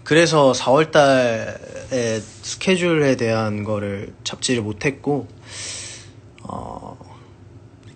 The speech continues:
그렇기 때문에 지금 뭔가 스케줄을 하는 거에 있어서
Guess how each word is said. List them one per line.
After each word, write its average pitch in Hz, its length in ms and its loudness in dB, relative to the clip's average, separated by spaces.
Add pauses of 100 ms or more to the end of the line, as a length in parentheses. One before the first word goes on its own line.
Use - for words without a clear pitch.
(640)
그렇기 156 300 4
때문에 165 340 4
지금 110 580 -2 (240)
뭔가 110 560 -4
스케줄을 151 840 4
하는 185 400 4
거에 160 220 6
있어서 101 680 -2